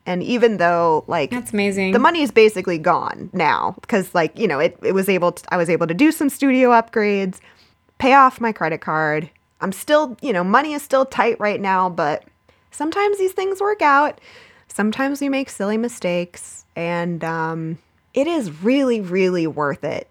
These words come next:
Speaker 1: to, uh, go through your finances with a fine-tooth comb and make sure the money that you are earning actually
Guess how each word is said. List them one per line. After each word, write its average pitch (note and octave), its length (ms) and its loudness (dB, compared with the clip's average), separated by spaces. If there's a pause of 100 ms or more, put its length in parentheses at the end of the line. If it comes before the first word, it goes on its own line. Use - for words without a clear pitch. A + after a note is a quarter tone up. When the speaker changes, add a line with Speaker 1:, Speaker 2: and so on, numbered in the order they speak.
Speaker 1:
to, D#3+ 420 -4
uh, C#3 500 -2 (1500)
go C4+ 180 2
through G#4 200 0
your G4 120 0
finances C4+ 720 0
with G3+ 140 -4
a D#3 40 -10
fine-tooth A#3+ 720 0
comb F3 380 0
and D#3 120 -4
make G#3+ 180 -2
sure C#4 220 2
the B3 100 0
money G3+ 320 0
that F3 140 0
you F3 160 -2
are D3+ 240 0
earning F#3+ 380 0
actually E3 600 -4